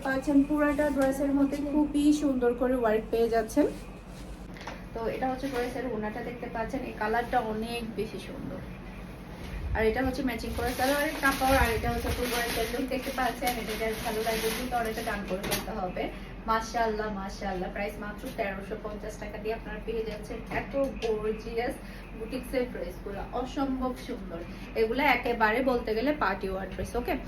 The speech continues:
এটা হচ্ছে রয়েসের ব্যাক পার্টটা দেখতে পাচ্ছেন, নিচে চলে আসবে রয়েসের হাতার কাপড়। এরপরে এটা হচ্ছে রয়েসের ফ্রন্ট পার্ট। পুরাটা ড্রেসের মধ্যে খুবই সুন্দর করে ওয়ার্কগুলো করা হয়েছে, মাশাআল্লাহ।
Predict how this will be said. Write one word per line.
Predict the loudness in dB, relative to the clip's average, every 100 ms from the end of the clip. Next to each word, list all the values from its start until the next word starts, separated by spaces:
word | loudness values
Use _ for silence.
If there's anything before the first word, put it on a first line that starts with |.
| -8 -6 -2
এটা | 2 2
হচ্ছে | 2 2
রয়েসের | 2 2 2 0
ব্যাক | 2 0 2
পার্টটা | 0 0
দেখতে | 0 0 -2
পাচ্ছেন, | -2 -2 -2 -2
নিচে | 0 0 -2
চলে | 0 0
আসবে | 0 0 0
রয়েসের | 2 2 2 -2
হাতার | -2 -2 0 0 0
কাপড়। | -2 -2 -2 0 0
এরপরে | -2 -4 0 0
এটা | 0 -4
হচ্ছে | -4 -2
রয়েসের | -2 0 -2 -2
ফ্রন্ট | -4 -4 -4 -2
পার্ট। | 0 0 -4 -10 -10 -10 -10 -10 -6 2
পুরাটা | 4 4 4
ড্রেসের | 4 2 2 0 -2
মধ্যে | -2 -4 -2
খুবই | -4 0 4 4 6 4 2
সুন্দর | -2 -2 -4 -4
করে | -4 -4
ওয়ার্কগুলো | -2 -4 -4 -4 -4 -2
করা | -4 -4 -4
হয়েছে, | -6 -6 -6 -4
মাশাআল্লাহ। | -4 -4 -4 -2 0